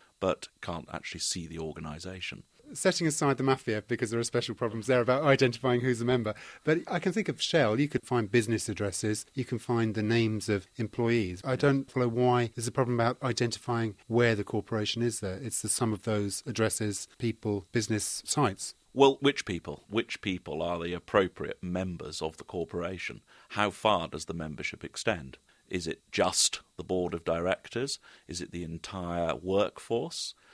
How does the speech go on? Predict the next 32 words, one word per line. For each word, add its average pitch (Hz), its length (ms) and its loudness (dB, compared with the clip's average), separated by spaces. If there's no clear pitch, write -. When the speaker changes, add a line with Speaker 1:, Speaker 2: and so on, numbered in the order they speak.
Speaker 1:
Is 92 180 -2
it - 180 -8
the 87 80 -4
workforce 90 720 2
plus - 320 0
those 90 560 -4
they 90 360 -4
impact 92 540 -4
on? - 140 -14
Speaker 2:
And 131 80 2
I 127 60 4
suppose 120 260 2
the 113 80 -2
shareholders 107 680 4
as 104 140 -2
well 120 200 8
could - 280 -2
conceivably 107 560 0
be 95 140 -4
thought 104 280 -4
of 95 100 -6
as 98 140 -4
part 101 280 -4
of 95 60 -8
an 98 60 -4
organisation 98 600 0
like 90 180 -8
that. 92 180 -8
Speaker 1:
Absolutely, 95 540 -4
they're 87 140 0
the 90 200 0
owners. 110 380 -2